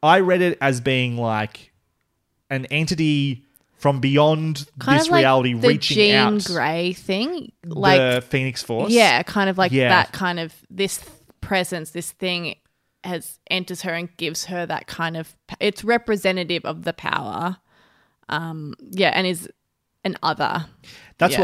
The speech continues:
Speaker 1: what I thought as well. I
Speaker 2: Mm.
Speaker 1: kind of, this is where I feel like, this is why the Nexus thing was mentioned. It's
Speaker 2: Mm.
Speaker 1: like, if Scarlet Witch is a Nexus being, this was
Speaker 2: Mm-hmm.
Speaker 1: like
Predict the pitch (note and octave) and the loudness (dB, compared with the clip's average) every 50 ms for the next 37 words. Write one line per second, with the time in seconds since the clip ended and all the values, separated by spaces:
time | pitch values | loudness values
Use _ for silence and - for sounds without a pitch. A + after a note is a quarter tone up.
0 | D#3+ - C#3 C#3 C3 A#2+ - C3 A#2+ A2+ G#2+ F#2+ G#2+ A#2 G#2+ G2+ - D3 D#3 F3 | 2 2 0 0 0 0 -2 -2 -2 -2 -4 -4 -2 -2 -2 0 0 0 0 0
1 | E3+ G3+ G#3 G3+ F3 C#3+ - F3 F3 F3+ F3+ G3+ G3+ F#3 E3+ D3 - - D#3 D3 | -2 -2 -2 -2 -4 -2 -2 -2 -2 0 0 0 2 0 0 -2 -2 -2 -2 0
2 | C3+ B2+ B2 A#2+ A#2 A2+ - - - C#3 C3 B2 C#3 B2+ C3 B2+ B2 A#2+ A2+ A2+ | 0 0 0 -2 -2 -4 -8 -12 -10 -8 -6 -6 -4 -2 -2 -2 -2 -2 -4 -4
3 | A2+ A2+ A#2 A#2 - - - B2 - - - A#2 A2 G#2+ G#2 G2+ G#2+ G#2 G2+ G2 | -4 -4 -6 -6 -6 -8 -10 -10 -10 -8 -10 -10 -8 -10 -10 -10 -10 -10 -10 -10
4 | - G2+ - - B2 - - F#3 G3 F#3 D#3 B2 C3+ - F#3+ - - - _ _ | -12 -14 -14 -14 -14 -10 -6 -4 -4 -2 -2 -2 -4 -4 -8 -12 -18 -20 _ _
5 | _ _ _ _ F#3 F3 - - - - E3 D3+ C#3+ B2+ C3+ C#3 - B2+ A2+ B2+ | _ _ _ _ -2 -2 -2 -4 -4 0 0 0 0 0 -2 -4 -4 -4 -4 -4
6 | A#2 A#2+ B2 B2 - - B2 - - - B2+ A#2+ A#2 A2+ A2+ A#2 A#2+ - - C3 | -2 -2 -4 -4 -4 -6 -8 -6 -4 -2 -2 -2 -2 -2 -4 -6 -4 -4 -4 -4
7 | - - C3+ C3 A#2+ A#2 A2+ - - | -2 -2 0 0 0 0 -2 -6 -12